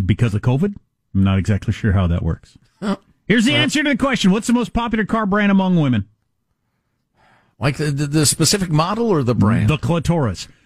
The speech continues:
Speaker 1: No, the
Speaker 2: Oh,
Speaker 1: brand.
Speaker 2: stop it. I have no idea.
Speaker 1: You wouldn't guess. Buick. And it's not even close. Not
Speaker 2: Oh.
Speaker 1: even close. They have been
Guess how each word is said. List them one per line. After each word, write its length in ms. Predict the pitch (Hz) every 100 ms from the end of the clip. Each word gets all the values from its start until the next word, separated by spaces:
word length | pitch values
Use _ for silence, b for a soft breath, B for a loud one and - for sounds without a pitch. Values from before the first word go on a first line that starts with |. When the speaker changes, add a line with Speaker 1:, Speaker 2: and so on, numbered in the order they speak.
| b
Speaker 1:
No, 200 | 185 196
the 140 | 156
Speaker 2:
Oh, 60 | -
Speaker 1:
brand. 340 | 180 190 107
Speaker 2:
stop 60 | 101
it. 60 | - _ _ _ _ _ _ _ _ _ _ _
I 120 | 113
have 120 | 101
no 160 | 90 90
idea. 260 | 82 80 76 _ _ _ 147 -
Speaker 1:
You 140 | - 165
wouldn't 240 | 135 104
guess. 320 | 101 156 123 -
Buick. 600 | 104 - 494 139 - - _ _ -
And 100 | 233
it's 140 | -
not 220 | 247 311
even 220 | 370 403 359
close. 500 | 226 311 127 - - _ _ -
Not 300 | 202 330 453
Speaker 2:
Oh. 40 |
Speaker 1:
even 240 | 453 480 330
close. 720 | - 381 370 339 - - - _ _ _ b b b
They 200 | 180 277
have 240 | 262 247
been 340 | 226 240 220